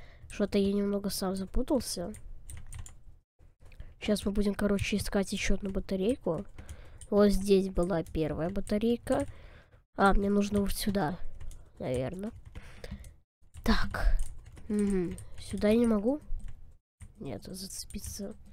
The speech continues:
никак. Получается, я там был. Мне туда не надо, как раз таки.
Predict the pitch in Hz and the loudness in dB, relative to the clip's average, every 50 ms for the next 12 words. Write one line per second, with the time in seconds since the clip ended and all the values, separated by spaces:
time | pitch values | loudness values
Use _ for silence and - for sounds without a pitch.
0 | - - - - - _ _ _ _ - - - - - 214 202 196 - - 190 | -20 -20 -20 -20 -20 _ _ _ _ -18 -16 -14 -8 -6 -6 -6 -6 -4 -4 -4
1 | 185 - - - - - - - - - - - - - _ _ - - - - | -4 -6 -8 -12 -16 -18 -16 -14 -14 -14 -14 -14 -18 -20 _ _ -20 -20 -20 -20
2 | - - - - - - - - 202 202 - - 233 214 202 - - - 208 208 | -20 -20 -20 -16 -4 2 4 6 6 6 6 6 4 4 4 2 2 4 4 4
3 | 196 - 196 190 190 190 185 190 175 165 175 196 190 190 180 180 - - 190 190 | 4 4 2 0 0 2 4 4 4 2 0 -2 -4 -4 -4 -4 -6 -4 -4 -2
4 | 175 190 190 190 190 147 147 - 196 208 220 285 - - - - - - 196 180 | -2 -2 -2 -4 -4 -4 -4 -4 -4 -6 -6 -8 -10 -14 -14 -12 -10 -8 -6 -6
5 | 185 - - - - 254 269 | -6 -8 -8 -6 -2 -2 -2